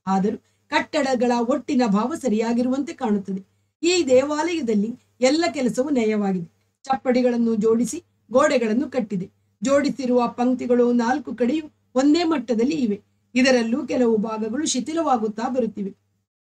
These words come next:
ದೇವಾಲಯದಲ್ಲಿ ಒಂದು ವಿಗ್ರಹ ಇದೆ, ಆದರೆ ಬಹಳ ದಿವಸಗಳಿಂದ ಪೂಜೆ ಇಲ್ಲ. ಇಷ್ಟಲ್ಲದೆ ದೂರು ಊ-, ದೊಡ್ಡ ಊರಾಗಿರ-, ಊರಾಗಿದ್ದಿರಬೇಕು ಎನ್ನುವುದಕ್ಕೆ ಉದ್ದಕ್ಕೆ ಹಾಳು ಮನೆಯ ಸಾಲುಗಳಿವೆ.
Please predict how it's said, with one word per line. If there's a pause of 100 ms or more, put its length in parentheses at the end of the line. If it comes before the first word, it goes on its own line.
(720)
ದೇವಾಲಯದಲ್ಲಿ (260)
ಒಂದು
ವಿಗ್ರಹ
ಇದೆ, (340)
ಆದರೆ
ಬಹಳ
ದಿವಸಗಳಿಂದ
ಪೂಜೆ
ಇಲ್ಲ. (460)
ಇಷ್ಟಲ್ಲದೆ
ದೂರು (180)
ಊ-, (100)
ದೊಡ್ಡ
ಊರಾಗಿರ-,
ಊರಾಗಿದ್ದಿರಬೇಕು
ಎನ್ನುವುದಕ್ಕೆ (320)
ಉದ್ದಕ್ಕೆ
ಹಾಳು
ಮನೆಯ
ಸಾಲುಗಳಿವೆ.